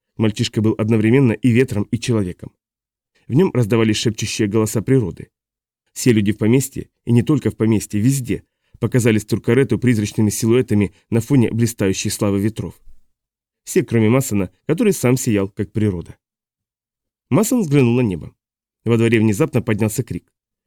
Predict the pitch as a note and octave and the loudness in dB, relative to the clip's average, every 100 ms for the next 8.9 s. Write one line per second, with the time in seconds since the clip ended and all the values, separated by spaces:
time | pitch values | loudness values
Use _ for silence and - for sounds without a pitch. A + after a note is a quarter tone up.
0 | _ - G#2+ A#2+ A#2 - A2+ A#2+ G2+ A2 | _ -8 0 0 0 -2 -2 -2 0 0
1 | A#2 G#2+ E2 _ _ _ _ _ - A#2 | 0 -2 -8 _ _ _ _ _ -4 0
2 | A2 A2 G#2+ G#2+ G2+ - - C#3+ F#2+ - | 0 0 0 0 -2 -2 0 2 0 -4
3 | - A2 A#2+ C3 D#3 C3+ A2+ A#2+ A#2+ - | -8 -2 0 0 0 0 0 0 0 -2
4 | A2 A2+ B2 - G#2+ A#2 G#2 G#2+ - G2+ | -2 0 0 -2 -2 -2 -2 -6 -8 -10
5 | F#2+ D2 _ _ _ _ _ _ - D3+ | -10 -14 _ _ _ _ _ _ 0 0
6 | A3+ D#3+ B2 A#2+ A#2 A#2 A2+ D3 C3 G#2+ | 2 0 0 0 0 2 2 2 2 0
7 | - A2+ A2 A2+ B2 C3 B2+ D#3 A#2+ A#2 | 0 0 0 -2 0 -2 0 -2 0 0
8 | A2+ A2 A#2 - G#2 A2 G#2+ D3 D3+ | 0 0 0 -2 -6 -6 -2 0 0